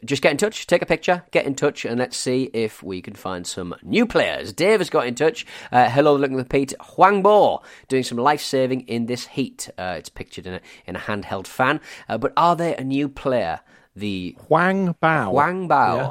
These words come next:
Speaker 1: Huang Bao.
Speaker 2: They are a new player.
Speaker 1: Are they now?
Speaker 2: Remarkable. Remarkable.
Speaker 1: Huang Bao sounds like, um, sounds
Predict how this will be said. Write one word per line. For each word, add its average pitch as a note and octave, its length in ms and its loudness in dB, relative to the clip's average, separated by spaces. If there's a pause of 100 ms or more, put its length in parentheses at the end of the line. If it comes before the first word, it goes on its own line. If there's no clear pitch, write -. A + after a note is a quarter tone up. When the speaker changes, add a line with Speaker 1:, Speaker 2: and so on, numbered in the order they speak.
(160)
Speaker 1:
Huang F#3 340 4
Bao. G#2 140 4
Speaker 2:
They F3 100 2
are G3+ 360 2
a G#3 40 0
new G#3 180 2
player. D#3+ 400 0 (220)
Speaker 1:
Are A3+ 180 2
they C4 140 6
now? G#3+ 240 8
Speaker 2:
Remarkable. B2 720 2
Remarkable. D3 640 -4
Speaker 1:
Huang G3+ 280 -6
Bao F#3+ 220 4
sounds B2+ 300 -2
like, A#2 260 -2
um, G#2+ 440 -2
sounds C#3 200 -8